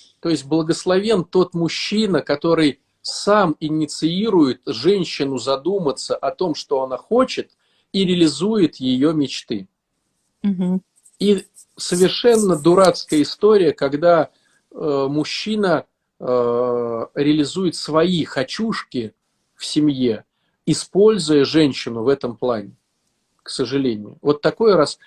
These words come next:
Speaker 1: либо распадается, либо терпится.
Speaker 2: Мгм.
Speaker 1: Вот. И это опять же от того, что не досмотрели. Не досмотрели
Speaker 2: Изначально.
Speaker 1: мужчину.
Speaker 2: Мгм. Мгм. А тут вот, э, м, пишет, э, мама, я так понимаю: "Да кто бы нас слушал?"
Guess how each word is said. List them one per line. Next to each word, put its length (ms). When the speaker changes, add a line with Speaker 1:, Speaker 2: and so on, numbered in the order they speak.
Speaker 1:
либо 260
распадается, 960
либо 320
терпится. 680
Speaker 2:
Мгм. 460
Speaker 1:
Вот. 540
И 100
это 220
опять 460
же 160
от 140
того, 220
что 200
не 120
досмотрели. 800
Не 140
досмотрели 640
Speaker 2:
Изначально. 80
Speaker 1:
мужчину. 500
Speaker 2:
Мгм. 100
Мгм. 180
А 100
тут 200
вот, 220
э, 260
м, 300
пишет, 460
э, 220
мама, 580
я 140
так 180
понимаю: 420
"Да 120
кто 280
бы 140
нас 240
слушал?" 840